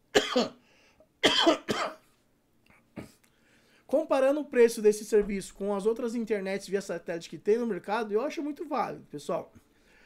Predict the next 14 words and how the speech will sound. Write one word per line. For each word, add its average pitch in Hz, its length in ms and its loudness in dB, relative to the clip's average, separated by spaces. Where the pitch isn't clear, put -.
Muitas 294 340 -4
pessoas 240 400 -4
que - 80 -18
tão 262 140 0
adquirindo 262 420 -4
essa 214 160 -4
internet 208 500 -4
pra 208 80 -4
poder 190 240 -6
fazer 180 220 -6
o 180 40 -6
negócio, 185 480 -2
pra 185 120 -2
po-, 185 200 -8